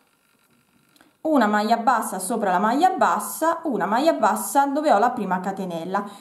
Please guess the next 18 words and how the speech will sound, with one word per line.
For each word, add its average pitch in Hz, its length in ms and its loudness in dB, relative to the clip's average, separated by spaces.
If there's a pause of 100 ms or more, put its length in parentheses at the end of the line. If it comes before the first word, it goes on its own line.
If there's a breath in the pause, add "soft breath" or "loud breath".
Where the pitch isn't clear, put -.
(100)
Quindi 214 380 0
continuo 254 600 0
normalmente 240 800 2
il 240 220 -4
mio 233 240 0
quarto 226 480 -2
giro, 277 480 0 (160 loud breath)
vi 339 200 0
farò 262 300 4
vedere 214 320 2
come 254 280 0
terminare 339 500 -2
e 302 80 -4
come 254 280 0
fare 254 300 2
il 370 280 -4
quinto 190 440 -4
giro. 185 680 -4